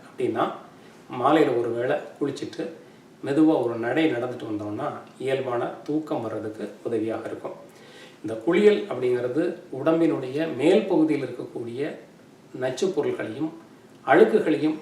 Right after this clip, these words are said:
நீக்கிறதோட மாத்திரம் இல்லாம மனதில் இருக்கக்கூடிய ஒரு பதற்றத்தையும் மனதில் இருக்கக்கூடிய அழுத்தத்தையும் நீக்குவதா இருக்குது.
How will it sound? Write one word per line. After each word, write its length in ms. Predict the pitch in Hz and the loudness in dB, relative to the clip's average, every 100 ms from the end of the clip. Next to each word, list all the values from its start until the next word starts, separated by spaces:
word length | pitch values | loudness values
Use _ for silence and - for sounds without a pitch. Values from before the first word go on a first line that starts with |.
| 143 | -4
நீக்கிறதோட 420 | 139 135 123 127 | -2 -2 0 0
மாத்திரம் 380 | 139 117 - 110 | 0 -2 -6 -6
இல்லாம 260 | 107 110 120 117 - - - - - | -6 -8 -8 -10 -14 -20 -20 -20 -14
மனதில் 460 | 113 127 165 190 170 | -4 2 4 6 4
இருக்கக்கூடிய 600 | 143 139 127 123 117 117 143 - - | 2 0 -4 -6 -6 -6 -6 -6 -10
ஒரு 200 | 120 - | -10 -6
பதற்றத்தையும் 760 | 135 170 170 151 - 107 127 151 - - - - - | -2 0 0 -2 -4 -6 -6 -8 -12 -20 -20 -20 -6
மனதில் 380 | 120 160 175 | 2 4 6
இருக்கக்கூடிய 520 | 127 - - 117 107 127 151 - | 4 0 -8 -10 -6 -6 -8 0
அழுத்தத்தையும் 680 | 131 180 - 160 143 151 202 135 | 2 2 2 -2 -2 -2 -2 4
நீக்குவதா 420 | 156 147 123 131 | 4 4 0 0
இருக்குது. 320 | - - 101 | -2 -6 -10